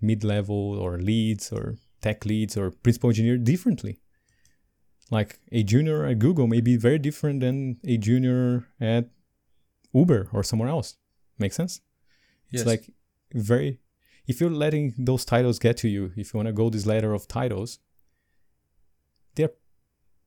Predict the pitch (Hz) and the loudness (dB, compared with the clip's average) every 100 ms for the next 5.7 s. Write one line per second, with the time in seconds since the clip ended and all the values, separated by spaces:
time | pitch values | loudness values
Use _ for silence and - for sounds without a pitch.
0 | _ _ _ 139 165 147 110 123 143 104 | _ _ _ 0 2 2 4 2 2 0
1 | 87 85 - 95 - - - 127 - - | -2 -6 -6 -2 -2 0 -2 -4 -6 -20
2 | - _ _ _ _ _ _ _ _ _ | -20 _ _ _ _ _ _ _ _ _
3 | _ _ _ _ _ - 107 - _ _ | _ _ _ _ _ -12 -10 -12 _ _
4 | _ - - 127 123 165 160 151 151 147 | _ -20 -6 -2 2 2 2 0 -2 0
5 | 135 131 123 143 131 117 110 | 0 0 0 0 0 0 -2